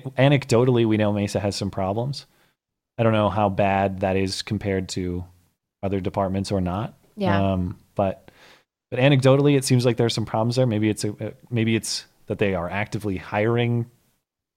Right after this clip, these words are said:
Speaker 1: people who are a little trigger happy, a little eager to enforce the law a little too harshly <laughs>
Speaker 2: Yeah.
Speaker 1: sometimes.
Speaker 2: Seems like it, yeah.
Speaker 1: Um, but, you know, we'll, we'll see what the outcome is. I, I, I do find it strange, I guess.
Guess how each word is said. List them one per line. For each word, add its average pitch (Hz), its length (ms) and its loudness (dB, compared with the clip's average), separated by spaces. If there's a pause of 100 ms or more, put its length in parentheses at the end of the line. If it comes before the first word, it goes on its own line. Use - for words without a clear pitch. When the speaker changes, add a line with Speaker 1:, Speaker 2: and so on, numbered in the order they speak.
(340)
Speaker 1:
people 113 280 -2
who 107 120 0
are 92 160 0
a 87 80 -8 (220)
little 104 140 -6
trigger 113 320 0
happy, 117 280 0
a 113 60 4
little 92 180 0
eager 110 280 0
to 95 220 -2 (460)
enforce 113 580 0 (240)
the 110 80 2
law 107 320 4
a - 40 4
little 104 180 2
too 117 240 2
harshly 131 600 2
<laughs> - 60 -20
Speaker 2:
Yeah. 202 160 0
Speaker 1:
sometimes. 135 680 -2 (100)
Speaker 2:
Seems 226 340 -6
like 180 200 -4
it, 185 140 -10
yeah. 113 360 2
Speaker 1:
Um, 110 180 -2 (960)
but, 156 320 2 (360)
you 135 120 -4
know, 135 180 0
we'll, 135 180 0
we'll 135 140 0
see 135 160 0
what 135 120 2
the 117 140 -2
outcome 123 300 -2
is. 92 240 -6
I, 135 200 0 (1500)
I, 160 180 0
I 151 120 4
do 202 160 0
find 220 260 -2
it 139 80 0
strange, 156 340 4
I 139 60 6
guess. 127 360 4